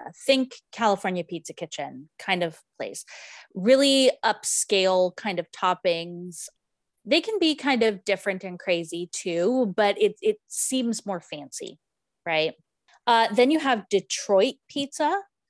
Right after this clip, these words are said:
which is pepperoni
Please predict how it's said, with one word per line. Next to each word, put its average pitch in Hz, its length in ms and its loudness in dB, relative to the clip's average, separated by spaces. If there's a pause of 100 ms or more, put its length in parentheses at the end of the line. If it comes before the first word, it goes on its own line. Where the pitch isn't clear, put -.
(280)
which 220 640 2 (100)
is 202 680 0 (500)
pepperoni 269 760 2